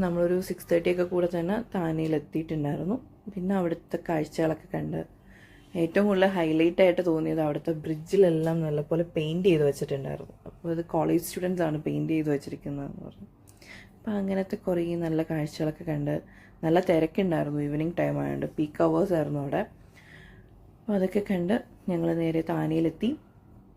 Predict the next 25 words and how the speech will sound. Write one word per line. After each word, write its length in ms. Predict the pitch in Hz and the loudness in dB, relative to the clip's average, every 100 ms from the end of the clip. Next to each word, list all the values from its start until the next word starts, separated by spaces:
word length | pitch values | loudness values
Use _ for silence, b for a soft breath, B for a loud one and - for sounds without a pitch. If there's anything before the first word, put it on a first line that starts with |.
| - - - - | -20 -20 -10 0
അവിടെ 180 | 165 165 165 | 2 2 0
ചെന്ന് 260 | 160 160 | 0 0
റൂമിൽ 260 | 156 156 165 170 | 0 0 0 0
ചെന്ന് 240 | 160 170 - | 0 0 -2
ഫ്രഷ് 240 | 170 151 165 | -2 0 0
ആയിട്ട് 200 | 156 156 156 | 2 0 -2
വേണം 220 | 151 214 - - - B B B B - 170 | -2 -4 -6 -16 -20 B B B B -12 -8
ഇനി 160 | 156 160 165 - - - - - 160 | -6 -6 -8 -12 -16 -20 -16 -6 -2
നൈറ്റ് 600 | 156 156 - - - 151 156 | -2 -4 -10 -20 -4 0 2
ഒരു 80 | 156 | 2
ഡ്രൈവിന് 340 | 156 147 147 170 | 2 2 2 0
പോകാൻ 160 | 160 147 143 | 0 -2 -4
വേണ്ടിയിട്ട്. 320 | 151 - - - | -6 -8 -12 -10
അപ്പം 180 | - 175 | -8 -6
നൈറ്റ് 280 | 170 180 - - | -4 -6 -10 -10
കുറച്ച് 220 | 180 - - | -8 -8 -4
സ്ഥലത്തൊക്കെ 440 | 170 160 - 160 160 | -4 -4 -6 -8 -6
പോകണം 220 | 147 175 233 - B B B | -4 -4 -6 -14 B B B
എന്നൊക്കെ 240 | 185 175 220 - | -4 0 0 2
പ്ലാൻ 220 | 170 180 208 | 2 2 4
ചെയ്യുന്നു. 240 | 190 170 185 | 2 0 -2
പക്ഷേ 200 | 160 - 160 | -4 0 2
എല്ലാവരും 340 | 156 170 208 | 4 4 4
നല്ല 140 | 196 196 190 | 2 2 0
ടയേർഡാണ്, 540 | 156 156 185 180 170 | 0 2 2 2 0